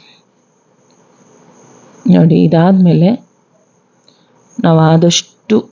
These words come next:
ಅದ್ರ ಪಕ್ಕ ಒಂದು ಸ್ಟಿಚ್ ಹಾಕೋಬೇಕಾಗುತ್ತೆ. ಏನಂದ್ರೆ ಈ, ಆ, ಎಡ್ಜಲ್ಲಿ ಬೀಡ್ಸಲ್ಲಿ ವರ್ಕ್ ಮಾಡಿದ್ರೆ ನಮ್ಗೆ ಸ್ಟಿಚ್ ಹಾಕೊಳಕ್ ಬರಲ್ಲ. So, ಎಮ್ಮಿಂಗ್ ಮಾಡ್ಬೇಕಾಗುತ್ತೆ.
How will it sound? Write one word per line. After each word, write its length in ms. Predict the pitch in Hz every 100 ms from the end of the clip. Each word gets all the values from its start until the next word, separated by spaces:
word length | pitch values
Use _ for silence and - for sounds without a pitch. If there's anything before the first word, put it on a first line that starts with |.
| -
ಅದ್ರ 240 | 180 175
ಪಕ್ಕ 380 | 175 170 - -
ಒಂದು 380 | 226 202 180 190
ಸ್ಟಿಚ್ 400 | - 180 175 185
ಹಾಕೋಬೇಕಾಗುತ್ತೆ. 1040 | 165 - 151 151 156 156 151 151 202 269 _ _ _ _ _ _ _ _ _ - - -
ಏನಂದ್ರೆ 460 | 185 196 190 214 226
ಈ, 300 | 180 170 - - 349
ಆ, 180 | - 175 170 165 160 156 156 - _ _
ಎಡ್ಜಲ್ಲಿ 920 | 185 180 170 233 233 226 240 247 - _ _ _ _ _ _ -
ಬೀಡ್ಸಲ್ಲಿ 500 | 165 214 196 - 220
ವರ್ಕ್ 300 | 196 170 -
ಮಾಡಿದ್ರೆ 440 | 196 190 170 190 208
ನಮ್ಗೆ 300 | 180 170 175
ಸ್ಟಿಚ್ 360 | - 180 -
ಹಾಕೊಳಕ್ 440 | 185 - 170 165 165
ಬರಲ್ಲ. 640 | 165 151 170 _ - 156 165 240 - - -
So, 80 | 160 160 -
ಎಮ್ಮಿಂಗ್ 420 | - 160 170 190 185
ಮಾಡ್ಬೇಕಾಗುತ್ತೆ. 1000 | 160 - 143 - 147 156 202 247 294